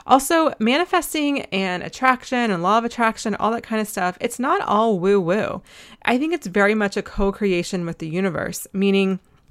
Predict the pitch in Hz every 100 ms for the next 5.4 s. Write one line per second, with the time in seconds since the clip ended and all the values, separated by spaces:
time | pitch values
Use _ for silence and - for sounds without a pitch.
0 | _ _ _ _ _ - 254 269 175 202
1 | 214 226 220 226 226 - 180 180 175 190
2 | 165 160 175 175 160 170 170 160 165 165
3 | 165 170 - 185 - 165 160 165 170 175
4 | 190 185 190 185 185 165 165 170 170 185
5 | 180 - 190 -